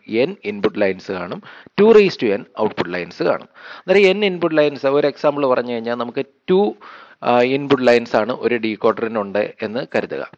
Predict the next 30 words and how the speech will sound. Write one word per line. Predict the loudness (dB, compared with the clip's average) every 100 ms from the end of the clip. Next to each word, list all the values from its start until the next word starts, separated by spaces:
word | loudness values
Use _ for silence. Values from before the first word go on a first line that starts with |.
| -8
അങ്ങനെയാകുമ്പോൾ | -4 0 2 2 2 -2 -6 -10 -10 -6
എത്ര | 2 6
output | 6 4 0 2
lines | 2 2 -2
കാണും? | -2 -4 -6
two | -4 -2
raised | -2 -4 -8 -10
to | -10 _ _ -16
two | -16 _ -10
എന്ന് | -8
വെച്ചാൽ | -4 -6 -6
four | -8 -4 0 0 -2 -6
output | -8 -8 -10 -10
lines | -12 -14
കാണും. | -16 -18 -20 _ _ _ _ _ _ -20 _ -6
ഒരു | -2
decoder-ിന് | -2 2 2 2 -2 -2 -4 -8 _ -4 -4
n | -4 -8
ഇൻപുട്ട് | -12 -8 -6 -4
ലൈൻസും | -6 -6 -10 -6
കാണും, | -6 -8 -12 -8
ടു |
raised | -4 -4 -4 -6
to | -4 -4
n | -6 -10
ഔട്ട്പുട്ട് | -8 -10 -12
ലൈൻസ് | -14 -14
കാണും. | -14 -14 -16 -12
അങ്ങനെയാണെങ്കിൽ | -2 0 0 -2 -6 -10 -18 -4
ഒരു | -2